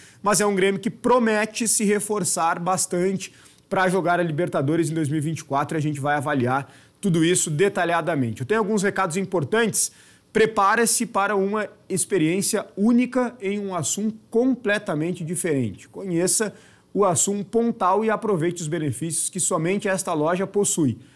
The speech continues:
O Assum está de um jeito diferente, de um jeito Pontal Shopping. Assum Supermercados, economia se faz com qualidade. E quem conhece o brasileiro sabe que pra ele o pão é muito mais do que farinha, água e sal. É um companheiro diário de jornada.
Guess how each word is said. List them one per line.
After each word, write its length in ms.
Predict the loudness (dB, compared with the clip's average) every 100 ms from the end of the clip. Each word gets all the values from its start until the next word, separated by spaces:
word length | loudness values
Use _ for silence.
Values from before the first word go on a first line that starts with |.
| _ _ 0
O 100 | 2
Assum 380 | 2 0 0
está 240 | 0 0 -2
de 80 | 0
um 80 |
jeito 280 | 0 0 -2
diferente, 760 | -6 -4 0 2 2 0 -4 -6
de 140 | -8
um 100 | -6
jeito 320 | -4 -4 -6 -8
Pontal 480 | -6 -6 -2 -2
Shopping. 480 | -2 0 0 -2 -8 -8 -20 _ -4
Assum 380 | 0 2 2 0
Supermercados, 1000 | 2 0 0 -2 0 0 0 -4 -6 -2 4
economia 840 | 4 4 0 2 0 0 -2 -4
se 160 | -6
faz 560 | -10 -6 -4 -4 -6 -12
com 300 | -6 -4 -4
qualidade. 880 | -4 0 0 0 -2 0 -2 -6 -14 _ _ _ -20 -20 _ _ -6
E 60 |
quem 160 | 0 2
conhece 440 | 2 2 2 0
o 60 | -2
brasileiro 760 | 0 2 2 2 4 4 2
sabe 300 | -2 -6 -8
que 100 | -8
pra 200 | -8 -4
ele 140 | -2 -4
o 40 |
pão 180 | -4 -4
é 60 | -4
muito 300 | -4 -4 -4
mais 260 | -4 -2
do 80 | -4
que 140 | -6
farinha, 560 | -6 -2 0 0 0 0
água 340 | 0 0 -2
e 20 | -2
sal. 360 | -2 0 0
É 20 |
um 80 | -2
companheiro 460 | -4 -6 -4 -2 -2
diário 320 | -2 -2 -2
de 80 | -4
jornada. 580 | -2 -2 0 -2 -4